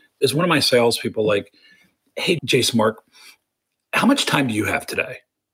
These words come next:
Like, now all of a sudden the conversation's focused on you. It's that turning that, how do you get genuinely interested in other people? I think, well, the ways to do that is get genuinely interested on their name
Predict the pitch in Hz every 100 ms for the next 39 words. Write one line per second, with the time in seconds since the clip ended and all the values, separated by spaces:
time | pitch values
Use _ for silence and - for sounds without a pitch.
0 | _ _ _ - 156 151 180 196 170 -
1 | 156 123 - 135 117 127 113 107 - -
2 | 120 - - 107 110 101 - - - 143
3 | - 127 123 156 165 190 180 _ - -
4 | 190 190 185 160 127 113 110 107 110 -
5 | _ _ _ _ - 160 160 156 139 123
6 | 120 135 120 117 131 127 135 127 120 123
7 | - 127 147 147 139 143 147 143 151 151
8 | - _ _ _ _ 135 151 139 131 127
9 | 120 113 - _ _ _ _ _ 120 135
10 | 135 156 139 113 104 156 139 117 110 110
11 | 110 - 120 - 143 143 127 120 131 127
12 | - 113 104 101 107 127 113 104